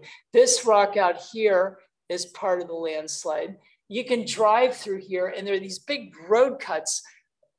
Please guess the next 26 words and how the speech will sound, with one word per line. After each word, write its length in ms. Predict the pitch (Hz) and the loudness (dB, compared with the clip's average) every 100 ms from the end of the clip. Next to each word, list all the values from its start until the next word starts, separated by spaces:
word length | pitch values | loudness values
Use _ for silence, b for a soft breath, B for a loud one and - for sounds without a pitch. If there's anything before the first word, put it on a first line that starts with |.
| _ - - | _ -20 -4
that 140 | 202 | 0
I 180 | 208 247 | 2 0
thought 240 | 233 190 | -2 -6
was 140 | 180 - | -8 -14
bedrock 680 | - 220 220 175 180 180 | -2 -2 0 -2 -2 -4
until 340 | 180 - 202 180 | -14 -14 -6 -6
I 80 | |
learned 380 | 170 165 185 185 | -6 -6 -6 -4
I 120 | 156 | -6
was 180 | 160 160 | -6 -8
actually 460 | 170 170 - 160 160 | -8 -8 -10 -10 -10
in 100 | 156 | -10
a 80 | 151 | -6
landslide. 720 | 165 190 214 - 160 147 147 | -2 -2 -2 -4 -2 -4 -4
So 160 | - 160 | -10 -10
these, 360 | 175 165 - _ | -10 -10 -12 _
these 200 | 156 156 _ | -16 -16 _
big 280 | 208 196 - | -2 -2 2
road 240 | 180 220 | 4 4
cuts 320 | 202 165 160 - | 0 -6 -6 -4
are 60 | |
actually 400 | 160 160 - 175 | -2 -2 -4 -6
transported 840 | 165 - 185 175 - 180 170 165 - | -6 -6 -6 -6 -6 -2 -2 -2 -6
blocks 480 | - 165 - - | -4 -4 -4 -10
as 180 | 156 - | -10 -10
well. 380 | 175 185 156 - | -6 -4 -4 -8